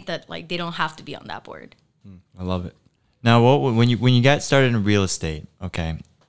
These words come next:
Speaker 3: I believe everybody has their own niche, what makes
Speaker 1: Mm-hmm.
Speaker 3: them great. For example, I don't like cold calling.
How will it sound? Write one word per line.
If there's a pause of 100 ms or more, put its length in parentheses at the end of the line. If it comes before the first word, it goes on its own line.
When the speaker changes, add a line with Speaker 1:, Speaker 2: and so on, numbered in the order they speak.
(260)
Speaker 3:
I
believe
everybody
has
their
own
niche, (100)
what
makes
Speaker 1:
Mm-hmm.
Speaker 3:
them
great.
For
example, (160)
I
don't
like
cold
calling.